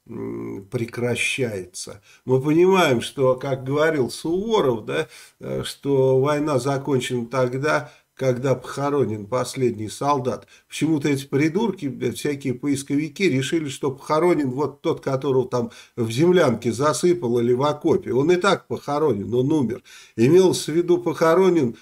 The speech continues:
когда умер последний солдат. И это имел в виду Суворов. Потому что война проходит в головах. Вот щас сколько будет вестись эта война. И наша задача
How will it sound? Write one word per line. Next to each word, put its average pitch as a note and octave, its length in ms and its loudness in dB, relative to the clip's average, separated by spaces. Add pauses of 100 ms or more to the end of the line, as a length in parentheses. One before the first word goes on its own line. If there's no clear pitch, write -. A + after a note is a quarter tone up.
(160)
когда C#3+ 460 2
умер F3 500 4
последний B2+ 640 0
солдат. C3+ 580 -2
И F#3 120 6
это C#3+ 300 4
имел B2 280 2
в A2+ 80 -6
виду C3 240 -2
Суворов. C#3 460 -2
Потому D3 220 -2
что C#3+ 120 -6
война G3 420 4 (220)
проходит D3+ 580 2
в G#2+ 140 -12
головах. E3 800 2
Вот A2+ 180 -4
щас E3 360 -2 (200)
сколько F#3+ 480 4
будет C3 340 0
вестись C#3 460 -4
эта A#2+ 220 -8
война. C3 400 0
И G#2+ 40 -8
наша C#3 380 0
задача C#3+ 640 -2